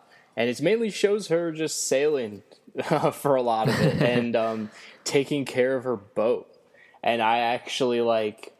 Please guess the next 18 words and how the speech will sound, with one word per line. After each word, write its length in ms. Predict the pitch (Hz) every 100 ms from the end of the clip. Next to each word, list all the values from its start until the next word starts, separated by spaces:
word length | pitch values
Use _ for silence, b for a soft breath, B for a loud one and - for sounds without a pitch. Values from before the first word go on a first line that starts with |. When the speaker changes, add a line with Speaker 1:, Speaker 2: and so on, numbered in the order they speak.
| _ _
Speaker 1:
really 320 | 120 131 135 131
enjoyed 440 | 113 117 117 127
it. 160 | 117 -
Like, 240 | 110 107
the 80 | -
cinematography 1000 | - - 131 123 - 117 123 160 117 131
is 100 | 117
Speaker 2:
Huh. 60 | 110
Speaker 1:
really, 180 | 120 123
they 120 | 123
shoot 360 | 123 - 143 135
it 120 | 135
in 60 | 127
a, 60 | 120
like, 360 | 113 117 113 107
really 540 | 110 113 120 127 123 113
cool 420 | - 123 120 117
way. 460 | 113 110 110 107